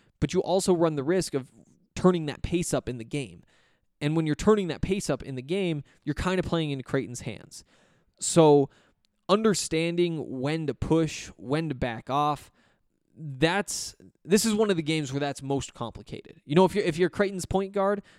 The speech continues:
first of all, she's really good, so you don't worry too much <laughs> regardless. But you know that when we can push the pace, we push the pace. Push it as often as we can. When you play like Colorado plays, th-, you have those questions.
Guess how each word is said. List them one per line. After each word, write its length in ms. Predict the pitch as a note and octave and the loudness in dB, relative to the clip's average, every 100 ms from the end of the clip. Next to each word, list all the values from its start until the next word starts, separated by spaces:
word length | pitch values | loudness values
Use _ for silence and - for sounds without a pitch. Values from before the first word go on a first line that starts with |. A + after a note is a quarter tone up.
| _ | _
first 180 | F#3 F3 | 0 0
of 80 | E3 | 0
all, 220 | C#3 F2+ | -2 -4
she's 200 | - C#3+ | -12 -8
really 220 | C#3+ F3+ D#3+ | -4 -4 -2
good, 280 | E3+ F3+ | -2 -2
so 360 | D#3 B2 A#2+ G2+ _ | -2 -2 -2 -4 _
you 120 | G2 | -10
don't 180 | C3+ C#3+ | -8 -6
worry 220 | G2 D3+ | -6 -6
too 180 | C3+ - | -4 -2
much 240 | D#3+ E3+ - | 0 0 -2
<laughs> 0 | |
regardless. 600 | A#2+ B2+ E3+ F3+ F3 - - - _ | -8 -4 -4 -4 -6 -8 -16 -20 _
But 340 | C#3 D#3 C3+ - _ _ _ _ _ _ _ D#3+ | -2 0 0 -6 _ _ _ _ _ _ _ -6
you 200 | D3+ F3+ | -2 2
know 320 | G3 G#3 D#3 | 4 4 4
that 220 | C3 G#2 _ | 2 -2 _
when 180 | G#2+ C#3 | -8 -6
we 140 | D#3+ | -4
can 140 | E3 C#3+ | -4 -2
push 240 | F#3 E3+ | -2 -2
the 80 | - | -4
pace, 340 | E3 E3+ E3+ | -2 -2 -2
we 100 | D3 | -6
push 280 | D3+ D#3 - | -2 -2 -2
the 80 | - | -6
pace. 380 | - F2 - - _ _ - | -8 -8 -10 -20 _ _ -2
Push 220 | F3+ - | -2 2
it 80 | E3 | 2
as 100 | D3 | 2
often 280 | C#3 C#3+ C3+ | -2 -2 -6
as 100 | B2 | -6
we 80 | |
can. 320 | A#2+ A#2 D#2+ - _ _ _ _ _ | -8 -10 -10 -16 _ _ _ _ _
When 160 | E3 E3+ | -2 0
you 80 | E3+ | 0
play 260 | - A3+ | 0 2
like 180 | A#3 G3 | 2 0
Colorado 560 | - E3 D3+ C#3+ D3 B2 | -2 0 0 0 -2 -4
plays, 580 | - B2 A#2 A2+ A2+ - _ _ _ _ _ _ _ _ - - _ _ _ _ _ - D#3 | -4 -4 -2 -4 -8 -14 _ _ _ _ _ _ _ _ -20 -20 _ _ _ _ _ -20 -12
th-, 220 | D3+ D3+ | -8 -8
you 180 | D#3 D3+ | 0 2
have 260 | D3+ E3+ D#3 | 2 0 2
those 180 | D#3 | 0
questions. 600 | - C#3 A#2 - E2+ C3 | 0 -2 -2 -6 -16 -18